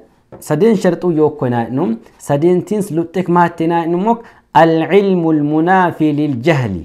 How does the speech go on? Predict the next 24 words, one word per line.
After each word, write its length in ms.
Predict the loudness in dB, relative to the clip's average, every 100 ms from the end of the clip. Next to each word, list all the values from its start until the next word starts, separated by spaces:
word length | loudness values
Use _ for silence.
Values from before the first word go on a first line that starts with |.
| -12 -4
Lachuun 640 | -4 -4 -4 -4 -2 -4
qeessoo 720 | -6 -4 -4 -4 -2 2 2 0 -14 -8
lacha. 480 | 0 0 0 -6 -4
Laa 200 | 2 2
ilaaha 260 | 2 0 -2
illal 240 | -2 -4 -4
bikkisin 520 | -4 -4 -2 -2 -4 -8 _
la 220 | -4 -4 0
immaa 600 | 0 2 2 0 0 0
inaa 240 | 4 4 4
innum. 240 | 0 0 -6 _ _ _ _ _ -14
Ma'naahu 1040 | -6 2 4 6 6 6 6 4 -2 -4
kidyim 460 | -2 0 2 0 2 0 -4 -20 _ 2
العلم 720 | 4 4 4 4 4 4 2
بمعنى 720 | 4 4 6 4 4 6 4
لا 320 | 6 8 6
إله 340 | 4 6 6 6 0
إلا 220 | 0 4 4
الله. 300 | 6 4 2 -8 _ -4
Laa 240 | 4 6 6
ilaaha 400 | 4 4 4 2
illallah 640 | 0 2 4 4 2 2
yoo 160 | 2 0
sagar-, 440 | 0 0 0 -2